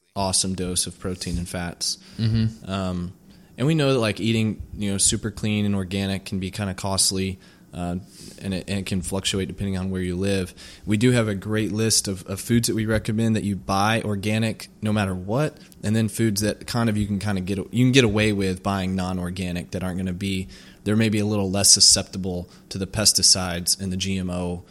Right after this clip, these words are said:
Speaker 1: They might not be able, they might not even have G M O seed for those plants. So we're gonna really decipher that for you in the show notes. Definitely recommend buying it where you can.
Speaker 2: Yep, exactly. Yeah, animal meats, fish, great. Uh, if you're looking for, like, some snacks, just protein,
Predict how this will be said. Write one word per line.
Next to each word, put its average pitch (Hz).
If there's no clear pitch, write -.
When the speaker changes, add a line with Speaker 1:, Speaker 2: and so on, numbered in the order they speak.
Speaker 1:
They 101
might 101
not -
be 107
able, 95
they 104
might 95
not 95
even 90
have 90
G 95
M 92
O 87
seed 104
for 98
those 90
plants. -
So 95
we're 123
gonna 135
really 113
decipher 104
that 104
for 104
you 107
in 98
the 90
show 110
notes. 110
Definitely 117
recommend 101
buying 98
it 80
where 92
you 90
can. 87
Speaker 2:
Yep, -
exactly. 104
Yeah, 110
animal 120
meats, -
fish, -
great. 107
Uh, 101
if 101
you're 110
looking 110
for, 107
like, 95
some 95
snacks, 107
just -
protein, 113